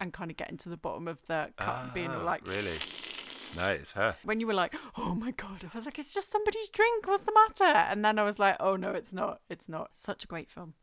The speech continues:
Speaker 1: Such a great film. Anyway, that's enough. So last year we were too late to the party for a Halloween special episode, really.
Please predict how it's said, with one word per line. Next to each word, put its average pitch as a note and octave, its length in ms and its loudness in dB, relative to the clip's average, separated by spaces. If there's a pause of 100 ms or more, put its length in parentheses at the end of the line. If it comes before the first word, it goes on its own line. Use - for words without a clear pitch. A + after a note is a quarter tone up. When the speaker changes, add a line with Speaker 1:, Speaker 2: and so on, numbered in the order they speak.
Speaker 1:
Such - 420 -8
a - 40 -18
great D#3+ 200 -6
film. D#3+ 220 -6 (100)
Anyway, B3 260 6
that's A3 220 -2
enough. G3 340 0 (140)
So G3 220 -4
last G3+ 320 -6
year F3 300 -4 (180)
we F#3 120 -6
were F3+ 120 -6
too - 180 -8
late F3+ 240 -8
to - 60 -16
the F#3+ 80 -12
party E3+ 420 -10
for E3 200 -10
a D#3+ 40 -6
Halloween D#3+ 500 -10 (440)
special E3 580 -6 (160)
episode, E3+ 500 -6
really. F#3+ 360 -8